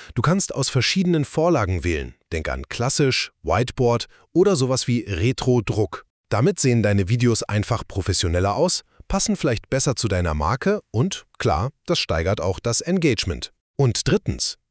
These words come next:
du kannst der K I, also dem K-I-Moderator im Video,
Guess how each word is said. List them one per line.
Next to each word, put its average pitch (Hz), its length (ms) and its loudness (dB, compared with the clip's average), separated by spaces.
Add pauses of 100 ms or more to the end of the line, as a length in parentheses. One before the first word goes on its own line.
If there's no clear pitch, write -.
(360)
du 117 80 0
kannst 175 280 2
der 143 100 4
K 120 200 0
I, 139 300 0
also 90 260 -2
dem 73 300 -4
K-I-Moderator 110 880 2
im 80 180 -4
Video, 139 400 4